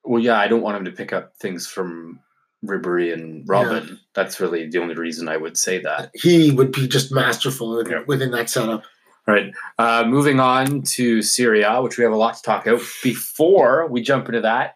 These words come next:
Speaker 1: a very happy belated birthday to one of your favorite strikers,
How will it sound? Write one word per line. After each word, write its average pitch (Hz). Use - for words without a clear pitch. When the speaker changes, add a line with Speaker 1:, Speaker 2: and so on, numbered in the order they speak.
Speaker 1:
a 127
very 131
happy 139
belated 117
birthday 107
to 113
one 107
of 92
your 120
favorite 117
strikers, 107